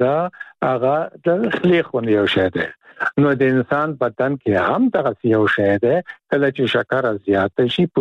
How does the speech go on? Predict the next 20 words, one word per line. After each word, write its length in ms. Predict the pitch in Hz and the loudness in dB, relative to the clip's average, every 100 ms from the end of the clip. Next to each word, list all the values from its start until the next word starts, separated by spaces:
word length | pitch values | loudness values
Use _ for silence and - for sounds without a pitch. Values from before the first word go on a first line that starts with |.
| 117 | 0
وینه 320 | 123 170 107 92 | 2 2 0 -2
کې، 120 | 123 160 165 160 - 117 | 0 0 -2 -4 -2 0
دا 100 | 123 | -2
معنی 340 | 120 131 131 170 196 _ - | -2 -2 -2 -4 -6 _ -4
چې 80 | 185 - | -2 0
سلیخ 400 | - 220 302 - - | 0 2 2 0 -2
زیات 200 | 139 117 - | -2 -2 -2
شي 120 | 117 110 | -2 0
د 120 | 117 | 0
انسان 380 | 113 113 110 104 - | 0 -2 -2 -4 -4
بدن. 380 | 110 107 90 85 - - - | -2 -2 -4 -10 -10 -8 0
نو 80 | 135 127 - | 2 2 0
په 80 | 135 | -4
دې 200 | 120 143 139 | 0 0 0
چې 120 | 135 110 107 107 _ - 139 | 0 2 0 -4 _ -2 0
وینه 340 | 147 160 147 107 85 _ _ - | 2 2 0 -2 -8 _ _ -2
ټولو 360 | 151 165 151 117 | 0 2 2 2
رګونو 400 | 113 - 123 120 | 0 0 0 0
کې 100 | - 107 | -2 0
بهیږي، 540 | 110 123 127 107 87 | 2 2 0 -2 -6